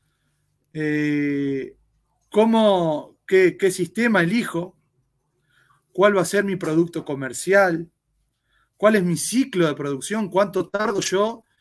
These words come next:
en llegar a mi producto comercial? Pensando que me dedico a producir lechones, capones, pensando en que vendo salame. Gracias, Carlos.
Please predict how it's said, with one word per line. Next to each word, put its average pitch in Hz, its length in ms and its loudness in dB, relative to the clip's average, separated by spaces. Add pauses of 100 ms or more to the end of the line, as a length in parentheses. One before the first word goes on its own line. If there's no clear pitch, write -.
(160)
en 160 140 -6
llegar 170 320 0
a 180 80 2
mi 170 100 -2
producto 156 460 -6
comercial? 160 560 -2
Pensando 160 400 -4
que 147 80 -8
me 143 100 -8
dedico 156 240 -6
a 143 80 -10
producir 147 480 -6 (340)
lechones, 170 760 0
capones, 165 680 -2 (320)
pensando 165 420 -4
en 147 60 -6
que 147 80 -6
vendo 147 600 -4
salame. 160 580 -2 (160)
Gracias, 147 340 -10
Carlos. 147 420 -8